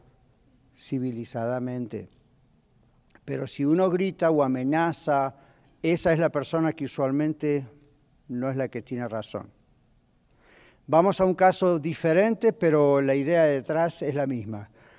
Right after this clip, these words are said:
¿Se acuerdan Salomón y las dos mujeres que reclamaban que el hijo era de ella? ¿Se acuerdan la historia? ¿Se acuerdan lo que hizo Salomón? <laughs> ¿Qué hizo?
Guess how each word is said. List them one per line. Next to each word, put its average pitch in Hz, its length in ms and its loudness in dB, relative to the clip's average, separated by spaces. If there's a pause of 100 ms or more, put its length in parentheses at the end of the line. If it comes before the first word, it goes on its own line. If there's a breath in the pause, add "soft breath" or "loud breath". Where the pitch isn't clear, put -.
(100 soft breath)
¿Se - 160 0
acuerdan 208 380 4
Salomón 196 540 2
y 202 80 0
las 170 180 2
dos 175 160 4
mujeres 185 500 0
que 170 140 -4
reclamaban 151 640 0
que 139 540 -2 (140)
el 143 180 -2
hijo 156 260 -2
era 143 220 4
de 135 240 0
ella? 170 300 -4 (440)
¿Se - 140 -8
acuerdan 180 240 2
la 175 80 0
historia? 190 500 -2 (840 soft breath)
¿Se - 120 -4
acuerdan 214 260 2
lo 214 100 4
que - 120 -4
hizo 196 180 -4
Salomón? 175 500 0 (920)
<laughs> - 720 -16
¿Qué 190 140 2
hizo? 143 260 -6